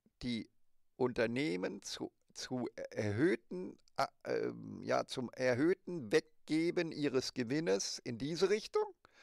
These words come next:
und die, und die, ähm, Umsatzsteuer von circa fünfzehn Prozent, äh, äh, nimmt auch ganz viel dieses Gewinnes weg. Punkt.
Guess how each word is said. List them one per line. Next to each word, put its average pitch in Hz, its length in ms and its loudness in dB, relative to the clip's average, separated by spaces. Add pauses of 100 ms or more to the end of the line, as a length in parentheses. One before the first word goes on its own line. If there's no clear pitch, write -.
(280)
und 135 180 -4
die, 139 160 0 (220)
und 127 280 -2
die, 110 320 -2 (540)
ähm, 98 680 -2
Umsatzsteuer 160 880 2
von 113 240 0
circa 123 360 2
fünfzehn 127 520 -4
Prozent, - 760 0
äh, 160 400 0 (580)
äh, 135 420 0 (1080)
nimmt 143 380 -4
auch 120 300 6
ganz 113 300 2
viel 113 300 -2
dieses 107 340 -4
Gewinnes 104 480 2
weg. - 320 -6 (240)
Punkt. 117 500 2